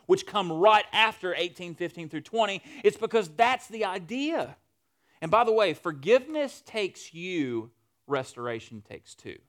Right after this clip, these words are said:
You can forgive and not see restoration.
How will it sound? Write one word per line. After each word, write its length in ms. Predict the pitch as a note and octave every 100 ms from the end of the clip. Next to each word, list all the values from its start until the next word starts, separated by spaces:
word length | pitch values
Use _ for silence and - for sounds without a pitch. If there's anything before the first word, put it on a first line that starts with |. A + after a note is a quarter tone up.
| _ _ _ _ _ _ _ _ _
You 140 | D#3+ A3+
can 180 | C#4+ G3
forgive 640 | D3+ C#3+ D3 F#3+ C3+ A#2 -
and 300 | C3+ A#2 G2 _ _
not 200 | D3 C3+
see 180 | - B2+
restoration. 680 | A#2 A2 - A2 C3+ D3